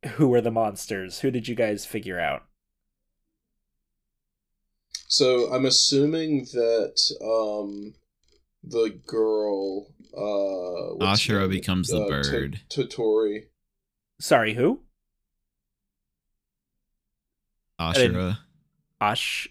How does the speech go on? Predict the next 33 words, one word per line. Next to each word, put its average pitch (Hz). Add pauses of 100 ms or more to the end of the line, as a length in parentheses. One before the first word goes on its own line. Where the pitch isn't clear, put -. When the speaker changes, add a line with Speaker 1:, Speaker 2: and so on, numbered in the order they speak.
Speaker 1:
Ashura? 165
Speaker 3:
Becomes 104
a 90
bird. 71 (100)
The 101
Speaker 1:
Oh, 151
Speaker 3:
big -
Speaker 1:
Asura? 180
Speaker 3:
brained. 113 (400)
Speaker 1:
Yeah, 123
Speaker 3:
Yeah. -
Speaker 1:
yeah, 107
Asura. 101 (1080)
Speaker 3:
But 110
at -
the 95
same 165
time, 135
it, 87 (140)
it 82
kinda 120
confuses 92
me 87
'cause 80
they 90
say 113
that, 90
but 87 (160)
that 87
woman 95
Speaker 1:
<clears throat> 62
Speaker 3:
also 90
says 85